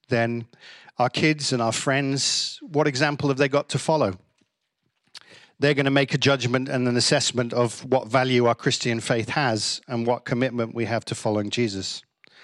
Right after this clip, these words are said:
So here is the fundamental guiding scripture on priorities for us all.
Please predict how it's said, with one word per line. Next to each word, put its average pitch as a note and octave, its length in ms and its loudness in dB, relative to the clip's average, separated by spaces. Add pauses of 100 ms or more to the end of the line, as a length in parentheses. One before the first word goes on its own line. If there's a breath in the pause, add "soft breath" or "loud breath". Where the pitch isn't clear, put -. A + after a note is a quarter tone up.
(460 loud breath)
So - 140 2
here F#3 340 4
is D#3 460 2
the C#3+ 80 0
fundamental C#3+ 560 0
guiding B2+ 420 0
scripture A#2 580 0 (920)
on B2+ 180 0
priorities B2 540 2
for A#2+ 160 0
us A2 180 2
all. A2+ 240 0